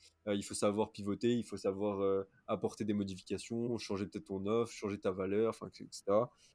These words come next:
Changer plein de choses, euh, les besoins, hein, les pro-, suivant les besoins, les problématiques de tes clients, de ta cible.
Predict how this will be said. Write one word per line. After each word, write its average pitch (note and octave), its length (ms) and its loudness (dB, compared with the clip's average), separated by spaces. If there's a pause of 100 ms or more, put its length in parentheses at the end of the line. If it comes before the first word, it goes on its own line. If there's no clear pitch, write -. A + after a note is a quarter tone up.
(120)
Changer G#2+ 280 4
plein A2+ 180 4
de G#2+ 40 0
choses, D#3 440 6 (520)
euh, G2 240 0
les G2+ 100 0
besoins, G#2+ 460 2
hein, A2 320 4
les G#2 100 0
pro-, G#2+ 440 -2
suivant - 220 -2
les G#2+ 100 4
besoins, G2+ 260 2
les G#2+ 60 2
problématiques G2+ 480 -2
de G2 80 -6
tes F#2 140 -6
clients, C3 320 -4 (260)
de G2+ 60 -6
ta F#2+ 120 0
cible. A#2+ 320 -2